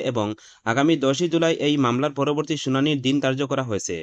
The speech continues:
নির্বাচন কমিশন জানিয়েছে, দুই হাজার তিন সালে ভোটার তালিকায় নাম থাকা ব্যক্তিদের কোনো সমস্যা হবে না, তবে অন্যদের ক্ষেত্রে জন্ম প্রমাণপত্র বাধ্যতামূলক। আসন্ন বিহার বিধানসভা নির্বাচনের আগে এই বিতর্কিত পদক্ষেপ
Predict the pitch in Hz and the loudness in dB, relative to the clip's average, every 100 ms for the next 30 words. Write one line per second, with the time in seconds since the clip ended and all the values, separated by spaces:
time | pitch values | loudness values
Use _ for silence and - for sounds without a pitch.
0 | 82 98 110 135 175 175 165 165 175 156 | -6 -4 0 0 0 0 0 0 0 0
1 | 147 147 165 123 127 147 151 143 147 160 | 0 0 -2 2 0 2 -2 -2 -2 -2
2 | 165 170 127 151 151 147 151 147 113 127 | 0 -2 -2 -4 -2 -2 -2 -2 -2 -2
3 | 143 151 123 120 147 143 104 - - - | -2 -4 -4 -4 -2 0 -2 -4 -16 -20
4 | - 151 170 139 139 147 156 147 123 87 | -2 0 2 0 -2 0 -2 0 0 0
5 | 82 123 120 - 135 160 170 165 170 170 | -4 -2 -2 0 0 2 0 -2 -2 0
6 | 147 123 139 160 139 143 151 156 160 127 | 0 2 2 0 0 0 0 0 0 0
7 | 127 135 131 110 90 78 - _ _ _ | 0 0 0 0 0 -2 -12 _ _ _
8 | - 123 170 185 151 147 165 131 143 156 | -6 -2 0 0 2 2 0 0 -2 -2
9 | 160 165 135 123 131 160 165 143 156 139 | 0 0 0 0 0 0 -2 -2 -2 -2
10 | 120 113 147 160 165 147 143 156 123 | -4 -2 -4 -2 -4 -2 -2 -2 0